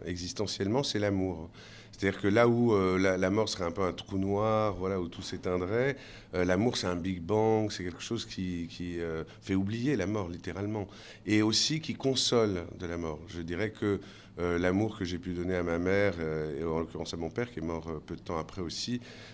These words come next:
euh, a, a contribué, je dirais, à leur, euh,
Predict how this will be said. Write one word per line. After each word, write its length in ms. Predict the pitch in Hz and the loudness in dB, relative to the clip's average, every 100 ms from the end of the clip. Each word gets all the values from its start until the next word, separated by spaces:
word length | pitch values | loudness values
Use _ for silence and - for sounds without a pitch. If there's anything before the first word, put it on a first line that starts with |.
| - | -4
euh, 520 | 90 87 85 80 78 67 - - - - - - - - | 0 2 2 0 0 -4 -10 -20 -20 -20 -20 -18 -12 -4
a, 1000 | 87 87 85 82 80 69 57 58 58 50 | -2 0 0 -2 -2 -4 -6 -8 -8 -6
a 140 | 92 | -6
contribué, 720 | 95 110 - 107 104 127 160 | -4 -4 -2 -2 2 4 4
je 80 | 135 | 4
dirais, 280 | 95 92 123 | 0 0 2
à 80 | 120 | 2
leur, 200 | 98 90 | 2 0
euh, 520 | 87 82 80 80 80 | -2 -2 -2 -2 -2